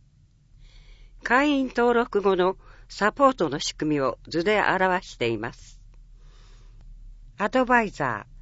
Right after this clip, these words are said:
ー、依頼会員、提供会員は、それぞれ人のイラストになっています。依頼会員から援助の申し込みを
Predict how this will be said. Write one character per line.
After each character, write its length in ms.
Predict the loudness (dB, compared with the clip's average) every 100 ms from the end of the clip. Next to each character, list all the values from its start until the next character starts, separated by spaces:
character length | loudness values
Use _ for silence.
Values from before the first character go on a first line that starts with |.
| -20 -20 -6
ー、 80 | 0
依 40 |
頼 240 | 2 2
会 300 | 0 -2 0
員、 300 | -2 -4 -8 -12 -20 -20 -20 -20 -10
提 180 | 0 0
供 240 | 2 0 0
会 300 | -2 -2 0
員 200 | -4 -4
は、 200 | -8 -10 -18 -20 -20 -20 -20
そ 200 | -8 -2
れ 140 | 0 0
ぞ 180 | 0
れ 220 | -2 -4 -8 -20 -20 -20 -20 -16
人 340 | -14 0 0
の 240 | 2 0 0
イ 100 | 0
ラ 120 | 0
ス 120 | 0
ト 100 | -4
に 160 | -2 -4
な 120 | -6
っ 40 |
て 180 | -8 -10
い 80 | -8
ま 140 | -10
す。 300 | -14 -20 -20 -20 -20 -20 -20 -20 -20 -20 -20 -20 -20 -20 -20 -20 -20 -20 -20 -4
依 120 | 0
頼 220 | 4 2 2
会 300 | 4 4 4
員 180 | -2
か 200 | -2 -2
ら 180 | 0 -2 -8 -20 -4
援 180 | 0 2
助 180 | 0 0
の 280 | 0 -2
申 40 | -4
し 80 | -4
込 160 | -2
み 160 | 0 0
を 140 | -2